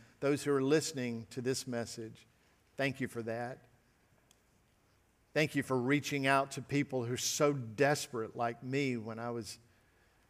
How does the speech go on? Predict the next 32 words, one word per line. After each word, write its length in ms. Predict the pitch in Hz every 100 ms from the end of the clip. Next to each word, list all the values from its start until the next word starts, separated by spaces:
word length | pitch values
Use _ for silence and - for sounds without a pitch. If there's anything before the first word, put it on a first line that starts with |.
| _ _
just 240 | - 147 -
a 60 |
boy 400 | 120 127 123 120
in 140 | 117 113
nineteen 560 | 120 127 127 123 120
seventy-three. 880 | 117 - 113 117 117 113 107 104 104 101 101 _ _ _ _ _ _ _ _ _ _ _
I'm 100 | 131
so 220 | - 160
thankful 560 | 139 - 165 165 165 143
for 220 | - 131
that, 280 | 123 135 139
and 200 | 127 127
Lord, 280 | 151 151 127
we 140 | 156
receive 640 | 151 131 - - 180 165 120
it 180 | 113
by 200 | 127 131
faith. 520 | 127 - 131 113 107 - _ _ _ _ _ _ _ _ _ _ _ _ _ _ _ _ _
We 180 | 147 175
acknowledge 720 | 156 143 156 170 190 190 -
that 220 | 156 -
you 200 | 180 202
alone 400 | 190 180 190 175
are 100 | 147
Lord, 460 | 147 156 180 170 151
and 160 | 135 147
we 120 | 202
want 360 | 175 170 175
to 120 | 165 143
live 300 | 156 175 165
our 180 | 170
life 340 | 160 151 156